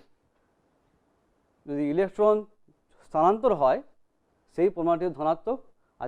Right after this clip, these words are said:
যেখানে স্থানান্তর হয়, সেটি হয় ঋণাত্মক। এর ফলে ঘর্ষণের ফলে আমরা নিস্তরিত বস্তুতে আধানের সঞ্চার ঘটাতে পারি। এখানে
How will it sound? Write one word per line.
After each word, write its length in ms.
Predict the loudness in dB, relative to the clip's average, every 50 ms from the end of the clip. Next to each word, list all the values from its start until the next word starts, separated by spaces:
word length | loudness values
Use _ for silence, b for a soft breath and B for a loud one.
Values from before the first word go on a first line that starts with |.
| -6 -6
যেখানে 240 | -6 -6 -6 -8
স্থানান্তর 360 | -6 -6 -6 -6 -6 -6 -6 -6
হয়, 80 | -6 -6
সেটি 220 | -8 -10 -12 -8 -6
হয় 120 | -6 -6 -6 -8 -16 _ _ _ _ _ -8
ঋণাত্মক। 520 | -4 -2 -2 -2 -2 -4 -8 -20 -20 -20 -20 _ _ _ _ _ _ _ _ _ _ _ _ _ _ _ _ _ _ _ _ _ _ _ _ -4
এর 180 | 0 0 0 2
ফলে 340 | 2 0 0 0 -2 -4 -8 _ _ _ _ _ _ _ _ _ _ -10
ঘর্ষণের 460 | -2 0 0 0 0 -2 -6 -6 -6 -4
ফলে 160 | -2 0 2 2 2
আমরা 180 | 2 2 2 0 0 -2 -8 -20 _ _ _ _ _ _ _ _ _ _ _ _ _ _ -6
নিস্তরিত 440 | -2 -2 -2 0 0 -2 -2 -2 -2
বস্তুতে 400 | -2 -6 -6 -8 -6 -2 0 0 0 0 -4 -14 _ _ _ _ _ _ _ _ _ _ _ _ _ _ _ _ _ _ -2 0
আধানের 260 | 0 0 0 -2 -4 -4 -6
সঞ্চার 240 | -8 -6 -6 -8 -6
ঘটাতে 220 | -8 -10 -10 -10 _ -8
পারি। 180 | -8 -8 -8 -14 _ _ _ _ _ _ _ _ _ _ _ _ _ _ _ _ _ _ _ _ _ _ _ _ _ _ _ _ _ _ _ -20 _ _ _ _ _ _ _ _ _ _ _ _ _ _ _ _ _ _ _ _ _ _ _ _ _ _ _ _ _ _ _ _ _ _ _ _ _ _ _ _ _ _ _ _ _ _ _ _ _ _ _ _ -6
এখানে 180 | -4 -2 0